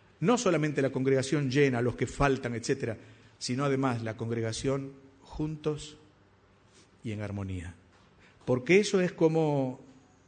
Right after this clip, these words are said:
leímos, eso es como el óleo, la, la, la unción, eso es como el rocío del cielo. Ese es el lugar allí donde Dios ordena bendición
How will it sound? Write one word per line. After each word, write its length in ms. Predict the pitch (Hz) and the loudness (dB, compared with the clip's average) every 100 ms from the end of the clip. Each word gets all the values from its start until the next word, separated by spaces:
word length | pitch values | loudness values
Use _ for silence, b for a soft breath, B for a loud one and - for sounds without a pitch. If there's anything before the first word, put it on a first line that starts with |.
| _ _ - | _ _ -2
leímos, 540 | 135 120 104 92 - - _ _ _ _ _ _ _ _ _ B B | -2 0 -6 -10 -18 -20 _ _ _ _ _ _ _ _ _ B B
eso 200 | - 117 | -8 -4
es 60 | 147 | -2
como 520 | 160 151 139 127 113 B B B B B _ _ _ - | 0 0 2 2 -2 B B B B B _ _ _ -12
el 160 | 127 131 | 2 6
óleo, 400 | 160 127 113 95 - - | 8 6 0 -6 -12 -12
la, 180 | 117 117 - | -10 -8 -10
la, 180 | 135 | -12
la 140 | 123 110 | -6 -6
unción, 400 | 107 - 127 104 | -4 -4 -4 -4
eso 140 | 131 | -6
es 40 | 143 | -2
como 560 | 156 156 147 135 - - - _ - | -2 0 0 -2 -6 -20 -20 _ -4
el 160 | 127 | -4
rocío 720 | 117 127 - - 180 139 107 - - - - _ | -2 -4 -2 -2 0 0 -2 -6 -18 -20 -20 _
del 140 | 113 | -8
cielo. 460 | 104 - 120 98 90 - - _ B B B B B B B B _ _ _ _ | -8 -6 -6 -8 -12 -20 -20 _ B B B B B B B B _ _ _ _
Ese 160 | 139 143 | -6 -4
es 80 | 135 | -2
el 80 | |
lugar 360 | 131 131 113 101 - - | 2 2 2 -4 -14 -6
allí 400 | 113 127 120 92 | -4 -2 -4 -4
donde 380 | 110 110 107 110 - | -6 -4 -4 -6 -8
Dios 280 | 139 139 - - | -4 -4 -6 -8
ordena 520 | 117 110 117 98 90 - - _ _ _ | -6 -4 -4 -4 -10 -14 -20 _ _ _
bendición 640 | 104 98 104 127 120 131 | -10 -8 -8 -4 -4 -6